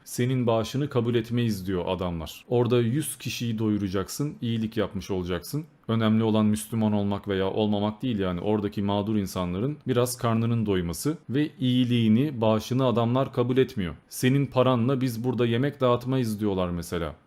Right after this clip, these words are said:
Seni kafir, cehennemlik şey görüyorlar. Bunu yaşadık yani. Benim adıma birisi gitti bağış yaptı. Adamın bağışı geri çevrildi benim adıma yapıldığı için. Ama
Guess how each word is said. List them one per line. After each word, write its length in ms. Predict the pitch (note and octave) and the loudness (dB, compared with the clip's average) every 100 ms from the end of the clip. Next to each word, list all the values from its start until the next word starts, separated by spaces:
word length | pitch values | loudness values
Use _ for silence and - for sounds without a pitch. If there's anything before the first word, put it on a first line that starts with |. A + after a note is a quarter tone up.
| _ | _
Seni 300 | - A#2+ A#2+ | -4 0 0
kafir, 420 | A#2 A#2 A2 A#2+ | 2 0 2 -2
cehennemlik 800 | G2 G#2 G2+ G#2+ G#2+ G#2 G#2+ G#2+ | -2 0 2 4 6 6 4 2
şey 300 | - A2+ A2 | -2 0 2
görüyorlar. 520 | G#2 F#2+ F2 D#2+ - A2 | 2 0 -2 -6 -10 -2
Bunu 180 | A2+ | 2
yaşadık 480 | C3 B2 C3 C3 D3 | 2 2 2 0 0
yani. 220 | G#2 E2+ D#2 - - | -2 -2 -6 -12 -2
Benim 280 | A#2 C#3 C#3 | 2 2 2
adıma 380 | G#2+ G2+ C#3 - - - | 2 2 0 -2 -16 -10
birisi 520 | A#2+ D3 C3+ - A2+ | 2 4 4 0 -2
gitti 380 | A2+ B2 - A#2 | 0 -2 -2 0
bağış 360 | A#2 B2 A#2+ - | 4 4 2 0
yaptı. 400 | F#2+ - D3+ E3+ - | -2 0 0 0 -2
Adamın 440 | A2+ A#2 C3 C#3+ | 0 4 4 6
bağışı 320 | C3 C3 B2 D#3 | 8 6 6 0
geri 260 | C3+ C#3+ | 0 0
çevrildi 600 | - C#3 A2 G#2+ F2+ F2 | 0 0 2 0 -2 0
benim 220 | A2+ C3 | 2 4
adıma 260 | B2+ A#2+ B2 | 4 4 2
yapıldığı 400 | A#2 A#2 A2+ A#2 | 2 0 -2 0
için. 260 | G#2+ - D#2 _ | -2 -4 -12 _
Ama 400 | C3+ D#3 D3 G3 | 4 6 6 2